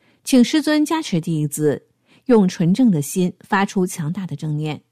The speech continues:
解体网络监控设备的电磁排列，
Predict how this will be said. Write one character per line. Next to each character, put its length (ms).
解 200
体 360
网 200
络 160
监 180
控 180
设 260
备 200
的 240
电 240
磁 160
排 300
列， 320